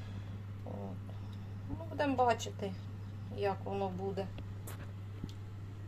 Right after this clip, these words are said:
Так, в принципі, на сьогодні все. Поділилась з вами, бо питали, як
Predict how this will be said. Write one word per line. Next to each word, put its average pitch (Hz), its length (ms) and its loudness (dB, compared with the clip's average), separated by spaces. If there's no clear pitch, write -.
Так, 294 160 2
в - 40 -8
принципі, 262 500 12
на 247 140 10
сьогодні 254 520 8
все. 302 440 10
Поділилась 226 720 6
з - 20 -4
вами, 208 360 8
бо 214 60 4
питали, 214 520 12
як 202 200 6